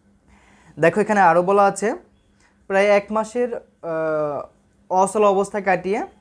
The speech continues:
শিক্ষা প্রতিষ্ঠানগুলোয় আগামীকাল রোববার পুরোদমে শিক্ষা কার্যক্রম শুরু হচ্ছে। নিজেদের অধীনে ঢাকা থাকা বিশ্ববিদ্যালয়গুলো,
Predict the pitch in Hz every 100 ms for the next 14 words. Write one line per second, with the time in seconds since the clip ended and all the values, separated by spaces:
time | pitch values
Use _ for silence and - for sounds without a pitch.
0 | _ _ - 196 196 208 185 202 190 208
1 | 190 196 190 180 - _ - 156 180 185
2 | 190 170 208 190 175 127 110 - _ _
3 | _ - 196 190 196 190 - 190 196 180
4 | 165 170 175 175 170 165 165 - 311 -
5 | _ _ _ _ - 135 170 180 202 226
6 | 208 190 208 208 196 185 196 196 196 -
7 | - - 175 185 170 175 208 180 190 190
8 | 180 185 208